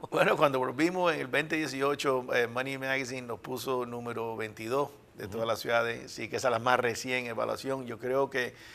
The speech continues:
Speaker 2: hoy en día tenemos más opciones, el área del downtown nos da una oportunidad de no tener que salir ya a comer a otra ciudad, <laughs> como antes teníamos que salir a Coral Gables, a la playa, etcétera. Pero yo sí creo, y, y no me mudo de Doral, quiero quedar bien claro, yo me quedo <laughs> viviendo en Doral para que nadie se confunda.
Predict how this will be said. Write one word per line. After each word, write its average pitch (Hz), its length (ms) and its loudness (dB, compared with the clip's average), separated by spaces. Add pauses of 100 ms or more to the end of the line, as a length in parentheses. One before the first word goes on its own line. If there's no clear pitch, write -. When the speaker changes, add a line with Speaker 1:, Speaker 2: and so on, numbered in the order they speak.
(200)
Speaker 2:
hoy 139 140 2
en 147 100 2
día 147 180 4
tenemos 131 300 0
más 127 140 0
opciones, 131 440 0
el 113 140 2
área 120 240 8
del 123 140 2
downtown 117 440 0
nos 107 200 -4
da 117 180 6
una 117 140 0
oportunidad 110 460 -2
de 113 40 0
no 117 140 -2
tener 120 240 -4
que 113 100 -6
salir 147 400 0
ya 117 340 0
a 104 120 -8
comer 120 280 0
a 120 60 6
otra 123 220 4
ciudad, 143 360 8 (160)
<laughs> - 140 -10
como 151 240 6
antes 160 260 6
teníamos 143 320 2
que 131 120 2
salir 135 300 6
a 127 100 6
Coral 127 240 4
Gables, 123 360 2
a 113 60 -2
la 107 100 2
playa, 120 320 6
etcétera. 120 480 -2 (380)
Pero 165 160 4
yo 196 80 8
sí 214 160 0
creo, 190 320 4
y, 135 220 -2
y 127 100 -2
no 135 100 -2
me 147 100 2
mudo 151 240 4
de 131 40 4
Doral, 127 300 6
quiero 117 180 0
quedar 123 160 0
bien 120 220 -6
claro, 117 360 4
yo 110 120 -6
me 123 100 0
quedo 135 200 6
<laughs> 131 100 2
viviendo 156 300 6
en - 60 2
Doral 170 320 6
para 127 140 6
que 117 100 -2
nadie 127 220 -2
se 127 100 -2
confunda. 117 480 0